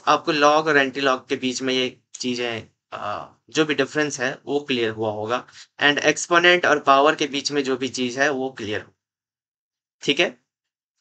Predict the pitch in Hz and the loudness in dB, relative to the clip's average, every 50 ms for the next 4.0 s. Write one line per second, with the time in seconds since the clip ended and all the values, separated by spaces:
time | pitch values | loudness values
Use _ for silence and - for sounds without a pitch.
0 | _ _ - - - 156 170 196 220 - - 117 135 160 165 208 214 - - 160 | _ _ -6 -4 0 2 4 4 4 4 4 4 4 4 4 -2 -2 0 0 0
1 | 151 143 160 156 160 156 156 - - 190 185 185 - 156 131 120 127 147 180 - | 2 4 4 4 4 4 4 2 0 0 0 0 0 2 2 4 4 2 -2 -6
2 | - - 139 143 127 139 143 143 147 143 160 170 175 180 196 196 - _ _ _ | -6 -4 -2 2 4 4 4 4 4 2 2 0 0 0 -2 -6 -12 _ _ _
3 | _ - 131 139 135 131 156 165 160 151 156 156 156 156 147 165 165 165 170 175 | _ -2 0 0 0 0 2 2 4 4 6 6 4 4 2 0 0 0 0 -2